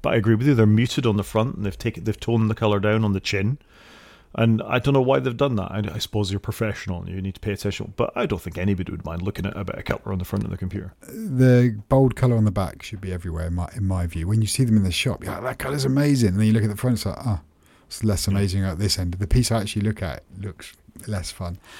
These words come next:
Speaker 2: But they only had this colourful iMac for this. I kn-, I know they did multiple upgrades and, and different versions, but they only really had that one industrial design. And then they went to the white angle poise one, which was an L C D on, on a round board, which I had,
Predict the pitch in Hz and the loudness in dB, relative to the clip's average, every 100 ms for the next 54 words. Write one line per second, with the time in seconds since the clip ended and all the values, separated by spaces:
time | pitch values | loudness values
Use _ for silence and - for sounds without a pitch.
0 | - - 165 151 156 185 139 123 151 104 | -18 -2 0 8 10 12 10 8 6 2
1 | 95 - 139 - 104 117 90 - - 101 | 0 2 2 4 4 6 4 -2 -4 -2
2 | 95 - - - - - 110 123 - 135 | -2 -4 -10 -20 -20 -8 0 0 4 6
3 | 135 113 107 107 - 104 98 107 101 98 | 6 6 2 0 0 -4 -2 -2 0 -2
4 | - 95 - 104 95 92 95 131 117 90 | -4 -8 -6 -6 -6 -6 -2 2 2 0
5 | 76 113 123 143 117 117 101 101 92 82 | -6 -2 2 4 4 4 2 0 -2 -6
6 | 107 110 101 90 - - 87 87 113 92 | -2 0 0 -2 -4 -6 -6 -2 -2 -2
7 | 71 98 _ - - - 104 107 104 98 | -6 -10 _ -20 -20 -8 -2 2 2 0
8 | 98 78 - 98 95 98 101 95 - _ | -2 -4 -4 -4 -2 -2 -2 -2 -6 _
9 | - 117 117 107 87 101 85 82 - 85 | -2 2 2 0 -2 -4 -2 -4 -4 -4
10 | 85 - - 87 98 98 - 87 92 92 | -4 -4 -8 -4 -2 -4 -4 -4 -2 -2
11 | 90 98 98 92 92 90 101 82 - 113 | -2 -4 -4 -2 -2 -2 -2 -4 -2 2
12 | 113 95 85 | 4 4 0